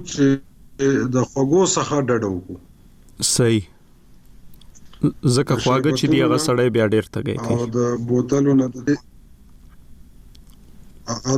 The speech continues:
Speaker 1: تنده پیدا کوي.
Speaker 2: بالکل.
Speaker 1: او، ا، روژه چې دی، د یو کجوري سره د سنتو مطابق مونږ افطار کو.
Speaker 2: مهم.
Speaker 1: او بیا یو ګیلاس یا زیات نه زیات دوه ګیلاسه که یو سړی تږی مشقت کارواله چې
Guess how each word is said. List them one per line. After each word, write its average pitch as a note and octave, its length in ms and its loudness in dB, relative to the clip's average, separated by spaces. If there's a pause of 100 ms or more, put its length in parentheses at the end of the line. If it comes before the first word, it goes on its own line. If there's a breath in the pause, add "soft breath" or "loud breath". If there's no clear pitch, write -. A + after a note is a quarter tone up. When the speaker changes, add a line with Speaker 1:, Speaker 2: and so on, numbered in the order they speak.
Speaker 1:
تنده C#3 280 2
پیدا G2 320 -2
کوي. F2+ 300 -12 (280)
Speaker 2:
بالکل. G#2 340 0 (1500 soft breath)
Speaker 1:
او، C#3 180 0 (300)
ا، C#3+ 260 0
روژه D3+ 400 4
چې C#3+ 200 -6
دی، D#3+ 160 2
د D3+ 140 0
یو C#3 160 2
کجوري C#3 400 -2
سره D3 240 0
د C3+ 80 0
سنتو C#3 360 0
مطابق C3 500 0
مونږ B2 560 2
افطار E3+ 340 0
کو. C#3 220 -6 (340)
Speaker 2:
مهم. A2+ 320 2 (260)
Speaker 1:
او C3 200 0
بیا D3 260 2 (400)
یو B2+ 200 0
ګیلاس C3 520 0 (920)
یا B2 220 0
زیات C3 300 0
نه C3+ 60 4
زیات C3 220 0
دوه C#3+ 160 0
ګیلاسه C3 360 0
که B2+ 120 -6
یو A#2+ 100 0
سړی B2 340 0
تږی B2 480 0
مشقت B2 520 -2
کارواله A#2 380 2
چې A2 100 -2